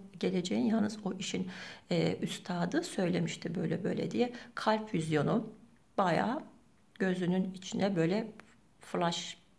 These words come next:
bayağı kalp, kırmızı kalp. Ee,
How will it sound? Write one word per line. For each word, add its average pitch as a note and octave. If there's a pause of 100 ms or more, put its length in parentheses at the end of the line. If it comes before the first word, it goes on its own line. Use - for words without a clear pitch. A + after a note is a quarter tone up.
bayağı E3
kalp, F3+
kırmızı D#3+
kalp. D3+ (840)
Ee, D#3+